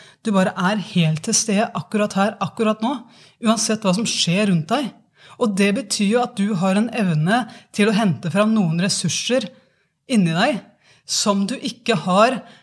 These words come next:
når du er stresset, når du sitter febrilsk og leter etter svaret.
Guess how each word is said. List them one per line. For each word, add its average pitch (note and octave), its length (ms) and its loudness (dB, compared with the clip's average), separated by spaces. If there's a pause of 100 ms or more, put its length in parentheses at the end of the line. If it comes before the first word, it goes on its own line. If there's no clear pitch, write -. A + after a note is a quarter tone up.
(160)
når F#3 500 2
du A3+ 160 -2
er F#3+ 380 -2
stresset, - 560 0 (580)
når G3+ 320 4
du A3 140 -2
sitter - 240 -2
febrilsk F#3 480 -2
og A3+ 80 -2
leter E3+ 280 0
etter D#3+ 120 -6
svaret. F#3+ 460 -2